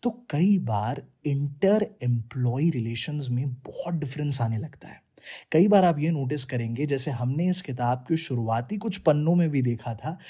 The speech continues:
किस तरीके से अलग-अलग लोगों ने इकट्ठा होकर के उस एक बेचारे जिसकी वाइफ डायबिटीज की पेशेंट हो रही थी, एक पाँव उसका खोने वाला था,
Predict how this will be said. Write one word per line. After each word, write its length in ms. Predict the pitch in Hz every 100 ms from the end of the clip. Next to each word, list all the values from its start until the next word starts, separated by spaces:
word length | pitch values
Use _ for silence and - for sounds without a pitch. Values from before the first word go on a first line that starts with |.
| - -
किस 280 | 196 196 -
तरीके 420 | 139 131 127 139
से 320 | 135 - 165 -
अलग-अलग 760 | - 127 165 165 - 127 135 131
लोगों 460 | 123 110 120 131 147
ने 180 | 131
इकट्ठा 580 | 147 151 - 117 107 -
होकर 420 | 147 127 117 120
के 240 | 120 156 185 185 -
उस 260 | - 151 -
एक 260 | 160 196 170
बेचारे 360 | 135 135 131
जिसकी 300 | 135 127 127
वाइफ 320 | 131 117 117 123
डायबिटीज 580 | 117 113 110 113 120
की 120 | - 117
पेशेंट 500 | - 117 123 120 117
हो 100 | 113
रही 160 | 113
थी, 360 | 110 - 113 104
एक 200 | 123 123 -
पाँव 220 | 117 110 127
उसका 240 | 123 120
खोने 340 | 107 - 120
वाला 240 | 117 110 110
था, 180 | 113